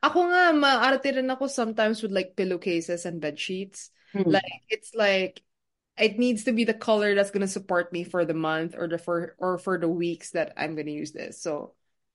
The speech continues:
Speaker 1: tal-, kahit I'm like, "Are you sure it's white?" Okay, parang ganon. Parang hindi pwedeng, um, hindi pwedeng that's because it's the only clean sheets. I'm like,
Speaker 2: Uh-huh.
Speaker 1: "It needs to be supportive of me."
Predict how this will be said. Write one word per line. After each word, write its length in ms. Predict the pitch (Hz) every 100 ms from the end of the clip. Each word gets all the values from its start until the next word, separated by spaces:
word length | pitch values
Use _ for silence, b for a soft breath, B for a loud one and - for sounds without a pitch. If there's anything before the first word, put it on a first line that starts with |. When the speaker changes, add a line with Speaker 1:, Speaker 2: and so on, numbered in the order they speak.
| -
Speaker 1:
tal-, 160 | 214 - -
kahit 460 | 226 240 220 220 _ _ _ _ _ _
I'm 160 | - 202
like, 240 | 196 185
"Are 80 | 202
you 80 | 220
sure 240 | 214 262
it's 160 | 233 233
white?" 400 | 247 240 247 247 -
Okay, 560 | 247 - 294 247 208
parang 240 | 202 220 240
ganon. 400 | 214 202 180 175
Parang 240 | 220 226
hindi 320 | 262 220 220
pwedeng, 640 | 214 214 202 196 196 190 190 b b b b _
um, 720 | - 196 185 175 170 170 165 165 _ b b -
hindi 320 | 277 269 285 285
pwedeng 480 | 247 247 247 240
that's 240 | 220 220 214
because 240 | 226 233
it's 160 | 220 - 214
the 80 |
only 480 | 185 196 202 196 190
clean 480 | - 220 202 185 175
sheets. 480 | 170 - 160 147 -
I'm 240 | 180 180
like, 160 | 175 180
Speaker 2:
Uh-huh. 400 | 180 175 156 160
Speaker 1:
"It 80 | -
needs 240 | _ - 254
to 40 | 196
be 160 | 220
supportive 880 | 226 - 214 - 208 180 180 190 160
of 160 | 170 151
me." 400 | 160 160 147